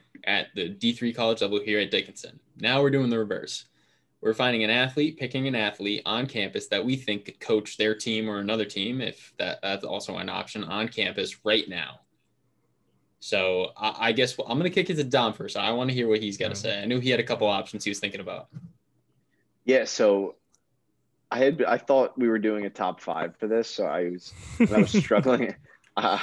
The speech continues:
Speaker 3: <laughs> I put a lot of effort into that, and I, I, I only, I didn't even come up with five. Um,
Speaker 1: You can
Speaker 3: so
Speaker 1: give your honorable mentions too, so it's fine.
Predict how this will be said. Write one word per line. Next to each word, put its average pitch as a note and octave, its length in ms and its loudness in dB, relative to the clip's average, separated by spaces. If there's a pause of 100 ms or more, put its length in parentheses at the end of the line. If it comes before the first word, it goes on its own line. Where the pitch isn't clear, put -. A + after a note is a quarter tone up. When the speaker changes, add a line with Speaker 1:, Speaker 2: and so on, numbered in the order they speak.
Speaker 3:
<laughs> - 80 -8
I A#2 420 2
put B2 160 4
a - 20 6
lot A2+ 240 6
of A#2 80 4
effort G#2+ 300 0
into G2 200 -2
that, F#2 280 -2
and G2 100 -6
I, F2+ 220 -4
I, G2 180 -2
I - 80 -6
only, F#2+ 340 -4
I G2+ 100 4
didn't G2 180 -2
even F#2 160 -18
come F#2 180 -18
up F2+ 160 -6
with F#2 100 -20
five. E2+ 380 -2 (180)
Um, F2 220 -8
Speaker 1:
You C3 120 2
can D#3 80 2
Speaker 3:
so G2+ 80 6
Speaker 1:
give F#2+ 100 8
your E3+ 120 8
honorable B2 260 2
mentions A2 360 -2
too, G2 180 -4
so G#2 120 -6
it's G#2 100 -8
fine. G2+ 240 -4